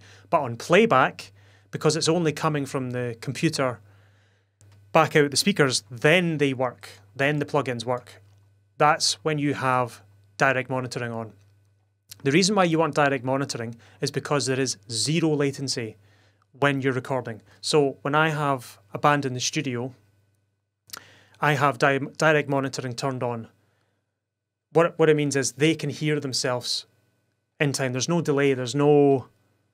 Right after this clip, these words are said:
horrible time delay. It's so off-putting when you're hearing your, yourself a little half second after you've played it. It's, it's horrible. So I have that engaged all the time. So I, I just leave direct monitoring on all the time, which means that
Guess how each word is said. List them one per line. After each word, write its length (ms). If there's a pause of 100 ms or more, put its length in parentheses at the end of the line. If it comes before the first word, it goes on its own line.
(120)
horrible 760 (1160)
time 280
delay. 380 (360)
It's 440
so 260
off-putting 440
when 120
you're 100
hearing 320
your, 140 (160)
yourself 500
a 80
little 260
half 260
second 420
after 260
you've 120
played 200
it. 60
It's, 320
it's 80
horrible. 400 (560)
So 380 (200)
I 80
have 180
that 300
engaged 380
all 160
the 100
time. 340 (640)
So 260
I, 240
I 20
just 180
leave 140
direct 340
monitoring 400
on 180
all 240
the 80
time, 220
which 160
means 280
that 240